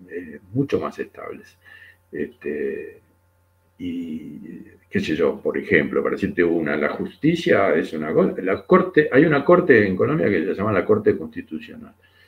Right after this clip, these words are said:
Y la Corte Constitucional es, eh, un poder del Estado tremendo, y lo que dice la Corte Constitucional se respeta, y a nadie se le ocurre decir que la Corte Constitucional es una manga de,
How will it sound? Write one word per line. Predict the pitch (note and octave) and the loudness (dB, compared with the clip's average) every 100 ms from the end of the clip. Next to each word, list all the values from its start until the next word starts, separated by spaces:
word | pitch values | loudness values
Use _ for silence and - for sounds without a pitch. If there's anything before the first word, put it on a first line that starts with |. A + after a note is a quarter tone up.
| _ _ _ _ | _ _ _ _
Y | G2 | -4
la | G2 - | -2 2
Corte | A3 G#3+ | 2 0
Constitucional | E2 D#2+ - - G3 A#3+ - | -4 -8 -6 -2 0 -2 -4
es, | E2 G2 - - _ _ _ _ _ _ _ | -4 -6 -8 -16 _ _ _ _ _ _ _
eh, | - - | -10 -10
un | - G2 F#2+ | -14 -16 0
poder | D#2 F#2 B2+ | 4 8 8
del | A2 - | 6 4
Estado | - C3 D#3+ A#2 A#2 - - - _ _ _ _ _ - _ _ | 2 2 4 4 2 -4 -10 -18 _ _ _ _ _ -20 _ _
tremendo, | - - A2+ A#2 A#2+ B2 E3+ - - - - _ | -8 0 6 6 8 6 4 0 -14 -20 -20 _
y | G2 | -2
lo | E2+ D#2+ | 2 2
que | E2+ | 2
dice | B2 A#2+ | 2 4
la | F2+ D#2+ | 2 2
Corte | G2 G#2 F#2+ | -2 0 -4
Constitucional | - - F2 D#2+ D#2 E2 - C#2+ G2 | -6 -10 -8 -6 -6 -6 -4 -4 -4
se | - - | -8 -8
respeta, | D2 - D3+ D#3 E2+ | -8 0 2 4 2
y | |
a | D#2+ | 4
nadie | A#2 | 2
se | A2+ F2 | 2 2
le | D#2 | 0
ocurre | D#2 A2+ F#2+ E2 | 0 0 2 2
decir | C#2 - A2 | 0 -2 -4
que | F2+ | -2
la | - - | -6 -6
Corte | F2+ F2 | -4 -2
Constitucional | D2+ D#2 D2+ D#2+ A#2 | -4 -6 -8 -4 -2
es | F2+ - | -2 -4
una | C2+ C2 | -12 -12
manga | D2+ D#2+ D#2+ D2 | -10 -8 -8 -10
de, | - | -10